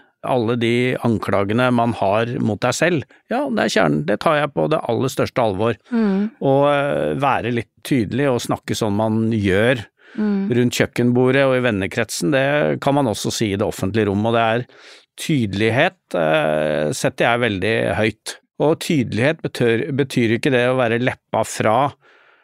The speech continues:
Speaker 1: Grorud eller leppa fra, eh, Tveita eller whatsoever, så betyr jo ikke det hverken at du ikke er gjennomtenkt, at du er, eh, naiv og bare slenger rundt deg med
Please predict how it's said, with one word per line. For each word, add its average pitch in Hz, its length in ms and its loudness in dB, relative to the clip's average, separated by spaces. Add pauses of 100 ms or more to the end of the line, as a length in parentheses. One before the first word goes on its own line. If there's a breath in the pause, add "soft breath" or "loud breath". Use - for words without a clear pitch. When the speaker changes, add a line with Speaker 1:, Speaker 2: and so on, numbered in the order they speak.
(180 soft breath)
Speaker 1:
Grorud 117 360 0 (180)
eller 113 200 0
leppa 117 380 -2
fra, 113 440 0
eh, 117 260 -2
Tveita 120 540 0
eller 117 320 0
whatsoever, 120 640 0 (100)
så 147 180 0
betyr 139 220 2
jo 123 100 2
ikke 165 140 0
det 131 300 2
hverken 143 720 -2
at 113 160 -6
du 143 140 0
ikke - 340 -4
er 120 300 2
gjennomtenkt, 107 600 -2
at 120 200 -4
du 139 80 0
er, 110 280 2
eh, 113 460 0
naiv 120 560 2 (160)
og 120 160 -2
bare 113 220 2
slenger 107 420 0
rundt 101 300 -2
deg 117 180 0
med 110 360 -2